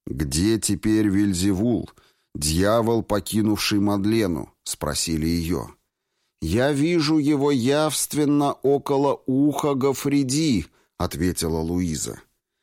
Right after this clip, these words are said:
«Недовольна ли позора и ужаса?»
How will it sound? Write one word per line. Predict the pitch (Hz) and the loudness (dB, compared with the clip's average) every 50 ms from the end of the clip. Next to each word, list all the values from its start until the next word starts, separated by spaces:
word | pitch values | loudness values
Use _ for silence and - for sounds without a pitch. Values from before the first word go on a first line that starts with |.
| _ _ _ _ _ _ | _ _ _ _ _ _
«Недовольна | 85 95 117 127 123 131 135 131 131 135 151 170 170 165 160 165 160 | -2 0 0 2 2 2 2 2 2 2 2 2 2 2 2 2 2
ли | 160 165 | 2 0
позора | 156 160 - 147 151 139 127 127 143 151 151 143 | 0 0 -2 -2 -2 -2 0 0 0 2 2 0
и | 131 - 147 147 | 0 -2 -2 -2
ужаса?» | 151 147 143 135 110 82 80 78 - - - - - - | 0 0 0 0 -2 -2 -4 -4 -4 -6 -6 -10 -14 -20